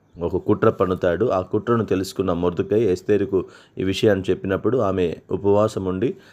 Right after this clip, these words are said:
రాజు వద్దకు వెళ్ళి మరి ఆ మొర్దుకైని, అలాగే యూదులకు మరి ఓ-,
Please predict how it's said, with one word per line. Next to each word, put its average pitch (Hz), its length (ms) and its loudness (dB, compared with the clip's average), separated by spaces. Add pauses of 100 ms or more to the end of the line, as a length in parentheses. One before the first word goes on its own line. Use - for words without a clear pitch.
(160)
రాజు 98 320 4
వద్దకు 92 300 2
వెళ్ళి 90 320 0 (280)
మరి 90 380 0 (100)
ఆ 87 100 2
మొర్దుకైని, 92 760 0 (340)
అలాగే 92 320 2
యూదులకు 98 800 2
మరి 80 360 -4 (420)
ఓ-, 87 180 -2